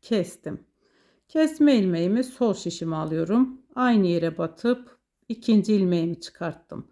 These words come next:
Sol şişime taktım. Birlikte örüp kestim.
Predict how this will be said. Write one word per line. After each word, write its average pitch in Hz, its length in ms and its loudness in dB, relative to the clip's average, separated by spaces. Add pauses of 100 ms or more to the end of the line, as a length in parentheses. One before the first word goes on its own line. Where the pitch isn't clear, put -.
(320)
Sol 285 300 2
şişime 269 500 2
taktım. 269 720 0 (240)
Birlikte 196 760 0
örüp 220 440 2 (320)
kestim. 175 640 -4